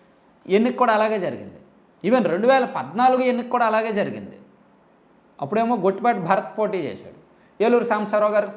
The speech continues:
ఫస్ట్ ఎన్నిక. Even అప్పుడు కూడా ఎన్నిక అలాగే జరిగింది. ఇంత, కానీ ఇప్పుడు ఆ వైసీపీలో ఆ ఉత్సాహం లేదు. అంటే ముందుగానే వాళ్ళు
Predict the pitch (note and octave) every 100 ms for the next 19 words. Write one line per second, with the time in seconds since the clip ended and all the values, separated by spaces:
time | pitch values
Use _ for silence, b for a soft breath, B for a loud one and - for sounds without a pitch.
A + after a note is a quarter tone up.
0 | G3+ G3+ A3+ G3 B2+ - D3+ A3+ D3+ C#3
1 | A#3+ B3 B3+ C#4+ E4+ - - _ _ _
2 | _ _ _ _ A3+ B3+ A#3+ A3+ A3+ G3+
3 | E3 A2+ F#2+ - _ _ _ _ _ _
4 | _ _ _ _ _ - F#3 B3 A#3+ -
5 | B3 C4+ G#3+ G#3 D#4+ C#4 A3+ C4 F3 C#3+
6 | C#3 C3+ F3 C4+ D4 D4 C4 B3+ B3+ G3+
7 | - - C#4+ B3 A3+ D#3+ C#3 G#2 - -
8 | F#3+ A#3+ F3+ G#3+ C4 C4 C4 C#4+ B3+ A#3+
9 | A3+ A#3+ A#3+